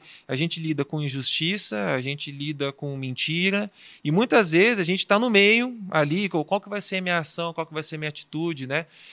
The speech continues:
Então, eu acredito, assim, que a, a, a, o, o desafio é, além de eu ter a minha conversão, ter o meu, o, o meu espírito convertido a Cristo,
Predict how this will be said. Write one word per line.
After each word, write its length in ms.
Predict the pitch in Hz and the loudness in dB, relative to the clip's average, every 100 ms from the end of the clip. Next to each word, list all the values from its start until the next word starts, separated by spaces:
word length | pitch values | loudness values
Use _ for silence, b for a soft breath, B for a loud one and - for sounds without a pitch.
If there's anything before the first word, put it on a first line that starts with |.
| B B | B B
Então, 260 | 147 147 170 | -8 0 4
eu 60 | 196 | 4
acredito, 420 | 196 185 185 202 | 2 -4 -4 -2
assim, 340 | 190 196 185 | 0 0 -2
que 140 | 170 180 | -2 0
a, 100 | 165 | 2
a, 380 | 147 117 127 113 | 2 -2 -2 -4
a, 60 | |
o, 200 | 160 156 | -4 -4
o 60 | 160 | -2
desafio 640 | 175 220 208 - 226 240 | -4 0 -2 -2 -2 4
é, 200 | 180 123 - B B B B B _ _ | 4 4 -2 B B B B B _ _
além 480 | - 160 156 208 269 | 0 2 4 0 0
de 80 | 220 | -4
eu 100 | 196 | -6
ter 560 | - 175 196 196 127 - | -6 -6 -4 -4 -6 -10
a 120 | 131 | -12
minha 200 | 147 180 | -8 -10
conversão, 760 | 185 185 175 165 147 - 175 165 | -10 -10 -6 -6 -4 -4 -4 -6
ter 140 | 165 | -8
o 100 | 170 | -8
meu, 180 | 165 160 | -6 -6
o, 760 | 151 139 131 120 113 101 135 131 | -8 -10 -12 -12 -12 -12 -14 -8
o 40 | |
meu 180 | 160 175 | -4 -2
espírito 680 | 156 - - 214 254 247 - | -2 -4 -6 -8 -6 -6 -10
convertido 840 | 196 196 175 160 151 - 175 175 147 | -6 -6 -2 -2 -2 -6 -6 -4 -2
a 140 | 147 | -4
Cristo, 560 | 151 151 233 240 - | -4 -4 -2 -2 -6